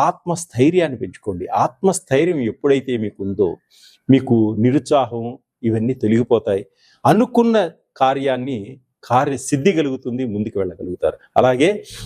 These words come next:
సుబ్రహ్మణ్య స్వామిని పాలతోటి, ఆవు పాలతోటి అభిషేకించుకోండి. మీకు రావలసినటువంటి డబ్బులు వస్తాయి, భూములు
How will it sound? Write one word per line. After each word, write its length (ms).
సుబ్రహ్మణ్య 520
స్వామిని 440
పాలతోటి, 560
ఆవు 140
పాలతోటి 440
అభిషేకించుకోండి. 800
మీకు 240
రావలసినటువంటి 880
డబ్బులు 280
వస్తాయి, 260
భూములు 400